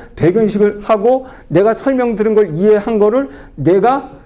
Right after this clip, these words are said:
읽을 수 있는 힘이라고 착각하는 친구들은 기본부터 다시 공부합니다. 아직 시간 많아요. 기본부터 혼자 읽을 수 있는 힘을 키운 다음에 반드시 그 원리를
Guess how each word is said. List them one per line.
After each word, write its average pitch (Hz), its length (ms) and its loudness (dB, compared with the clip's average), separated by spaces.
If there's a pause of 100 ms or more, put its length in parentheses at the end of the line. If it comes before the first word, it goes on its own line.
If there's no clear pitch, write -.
(240)
읽을 226 260 2
수 233 120 -2
있는 226 120 2
힘이라고 226 520 0
착각하는 226 480 -4
친구들은 190 600 -2 (440)
기본부터 254 600 0
다시 - 260 -4
공부합니다. 170 600 0
아직 175 140 -2
시간 214 300 -4
많아요. 165 720 -2 (420)
기본부터 247 580 0
혼자 262 500 0
읽을 190 300 0
수 220 180 -4
있는 214 500 0 (200)
힘을 269 380 0
키운 240 300 0
다음에 214 440 0 (340)
반드시 220 420 -2
그 233 120 0
원리를 214 600 0